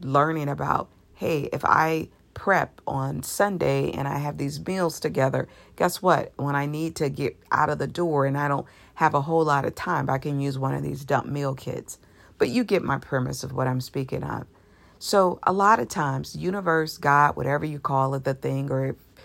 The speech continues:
you don't believe, You'll be interfaced with things that may seem so insignificant and you don't understand why you're there,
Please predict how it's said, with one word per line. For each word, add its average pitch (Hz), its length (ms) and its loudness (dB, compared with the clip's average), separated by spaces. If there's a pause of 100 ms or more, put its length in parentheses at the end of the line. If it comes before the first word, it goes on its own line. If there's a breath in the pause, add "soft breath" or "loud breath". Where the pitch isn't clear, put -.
(160 soft breath)
you 139 140 0
don't 139 200 2
believe, 139 440 -2 (380 loud breath)
You'll 180 220 4
be 202 240 -4 (200)
interfaced 160 600 0
with 143 160 -8
things 143 340 -4
that - 260 -6 (200 soft breath)
may 143 200 -4
seem 151 320 -4
so 156 320 0
insignificant 147 960 -6 (380 soft breath)
and 131 260 0
you 156 100 2
don't 147 180 4
understand 139 600 -2
why 135 160 -2
you're 135 200 -2
there, 135 340 -4